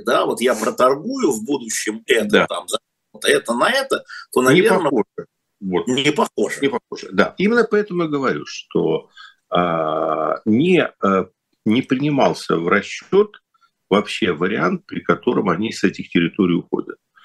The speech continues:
Speaker 2: То есть, если бы были люди, э, которые лучше играют в покер, они бы этого не делали.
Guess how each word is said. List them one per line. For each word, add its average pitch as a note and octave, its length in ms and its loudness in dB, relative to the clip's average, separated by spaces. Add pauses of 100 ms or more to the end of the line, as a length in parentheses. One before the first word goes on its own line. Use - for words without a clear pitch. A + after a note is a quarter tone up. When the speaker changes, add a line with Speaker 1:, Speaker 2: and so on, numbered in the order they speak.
(400)
Speaker 2:
То F3+ 100 8
есть, - 140 0
если E3 340 2
бы D3+ 160 2
были D3 300 2
люди, B2+ 760 2
э, - 960 -8
которые A#2 420 0
лучше A#2 480 0
играют G#2 360 -2
в - 100 -20
покер, A3 400 0 (840)
они C#3+ 180 -2
бы D#3 140 0
этого C3+ 180 -4
не B2+ 180 -4
делали. C2+ 520 -4